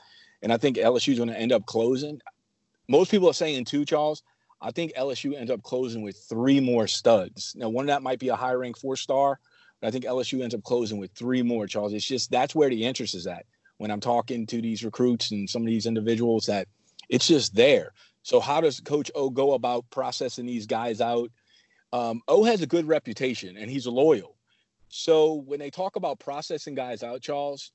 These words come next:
I wanna make this clear for people that don't re-, that follow recruiting. When they always ask me this question, "So what are they gonna do?" Coach O will do a, try to do his best to guide the people he's processing out to his connections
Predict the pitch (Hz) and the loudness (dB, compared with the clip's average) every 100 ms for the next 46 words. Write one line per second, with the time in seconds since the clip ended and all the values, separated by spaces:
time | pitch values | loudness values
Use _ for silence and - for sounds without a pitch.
0 | - 135 156 147 135 123 - - 143 120 | -12 -10 -6 -6 -6 -8 -4 2 4 2
1 | 107 120 117 113 110 127 123 - 110 131 | -4 -6 -2 -4 -4 -6 -8 -4 -2 0
2 | 135 123 110 131 131 117 110 110 120 139 | 2 2 0 0 0 0 -4 -2 0 2
3 | 117 120 110 107 95 - 123 - 85 - | 2 0 -2 -8 -8 -2 -2 -2 -8 -14
4 | _ _ - 120 131 123 113 104 113 98 | _ _ -6 0 4 4 2 0 0 0
5 | - - - - - - 180 180 208 180 | -6 -18 -20 -20 -20 2 4 6 6 4
6 | 143 147 135 104 _ _ 139 160 170 156 | 2 2 0 -2 _ _ -6 -4 -2 -2
7 | 151 131 98 - 139 117 - - _ _ | -2 -2 -4 -2 -2 -2 -8 -16 _ _
8 | _ _ _ - 156 120 135 151 196 196 | _ _ _ -8 -6 0 2 4 2 2
9 | 170 - _ - 139 - 175 170 139 139 | 0 -6 _ -10 -8 -6 -6 -4 -4 -6
10 | - 165 156 165 131 131 135 135 - _ | -6 -4 -4 -4 -6 -4 -4 -4 -4 _
11 | _ _ _ - 131 139 185 - 175 156 | _ _ _ -8 -4 0 0 0 -6 -4
12 | 147 - 131 127 127 - | -6 -6 -8 -8 -10 -12